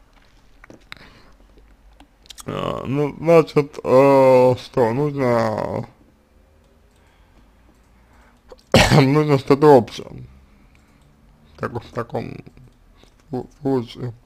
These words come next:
Вот, нужно что-то общее между, между вами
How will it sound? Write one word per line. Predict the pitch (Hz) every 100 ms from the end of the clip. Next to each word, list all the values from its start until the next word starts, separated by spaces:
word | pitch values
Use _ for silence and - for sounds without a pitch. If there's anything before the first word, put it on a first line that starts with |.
| _ - - - _ - _ _ _ _ -
Вот, | 120 - -
нужно | 147 143 127
что-то | - 139 139
общее | 123 104 - - -
между, | 117 113 131 135
между | 123 135 120 113 104
вами | 160 180 143